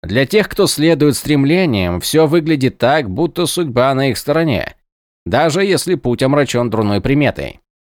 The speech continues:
Темные стремления всегда можно победить оптимизмом и решимостью. Даже самая ужасная буря приносит свежую воду.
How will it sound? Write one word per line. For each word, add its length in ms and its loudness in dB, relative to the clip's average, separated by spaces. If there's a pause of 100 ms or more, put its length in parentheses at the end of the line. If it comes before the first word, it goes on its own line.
(220)
Темные 440 2
стремления 560 2
всегда 420 0
можно 320 0
победить 400 -2
оптимизмом 640 0
и 40 4
решимостью. 720 -2 (440)
Даже 380 0
самая 460 2
ужасная 580 2
буря 360 0
приносит 480 0
свежую 440 0
воду. 380 -4